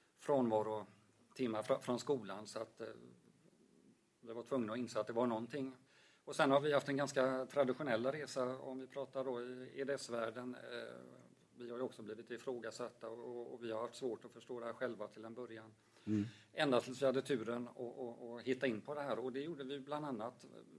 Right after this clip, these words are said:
Speaker 1: med hjälp utav E D S riksförbund, eh, deras hemsida, den kunskap som fanns där.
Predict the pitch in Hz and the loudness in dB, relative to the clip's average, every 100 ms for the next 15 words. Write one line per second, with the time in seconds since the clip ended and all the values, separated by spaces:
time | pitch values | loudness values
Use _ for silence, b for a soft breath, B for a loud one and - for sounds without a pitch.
0 | - 147 147 156 104 101 - 123 123 127 | -18 -14 -10 -2 -2 -2 -6 -8 -4 -4
1 | 120 127 139 127 117 - 131 131 - 101 | -4 -8 -8 -6 -4 -2 -4 -4 -8 -6
2 | 107 110 113 117 131 131 - - - - | -6 -10 -12 -12 -12 -14 -16 -18 -18 -20
3 | - - - - 127 123 120 131 113 - | -20 -20 -20 -10 -4 -2 0 0 -2 -2
4 | 107 107 113 123 107 131 113 - 104 - | -6 -4 -2 -2 -4 -4 -4 -6 -10 -8
5 | 113 110 107 104 - 113 | -12 -10 -12 -12 -10 -12